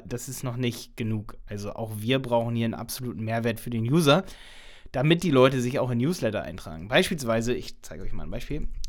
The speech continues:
Hier haben sich damals über meinen YouTube-Kanal haben sich insgesamt, ähm, alle zwei Tage hat sich einer für Newsletter angemeldet.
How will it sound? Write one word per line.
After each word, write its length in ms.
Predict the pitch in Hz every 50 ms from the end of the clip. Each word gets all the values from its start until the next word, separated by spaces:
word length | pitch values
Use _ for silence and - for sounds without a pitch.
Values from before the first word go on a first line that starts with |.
| -
Hier 180 | - - 135 135
haben 180 | 170 202 202 180
sich 380 | 180 175 - - - - - - - -
damals 480 | - 117 120 147 170 180 180 180 170 -
über 100 | 127 135
meinen 180 | 127 123 117 117
YouTube-Kanal 680 | 123 135 165 160 143 139 135 127 123 123 123 123 117
haben 120 | 120 120 113
sich 140 | 113 110
insgesamt, 640 | 117 95 110 - - 113 104 104 107 95 - - - - - -
ähm, 800 | - - 107 107 104 98 101 98 95 92 - - - - - - - - -
alle 240 | 113 117 120 123 117
zwei 260 | - - - 117 117
Tage 380 | 110 - 117 117 127 123 120 117
hat 100 | 113 110
sich 140 | - 117 117
einer 200 | 113 123 127 117
für 140 | - 131
Newsletter 420 | 127 131 143 143 131 135 117 110 107
angemeldet. 580 | 101 104 107 98 92 90 80 67 - - -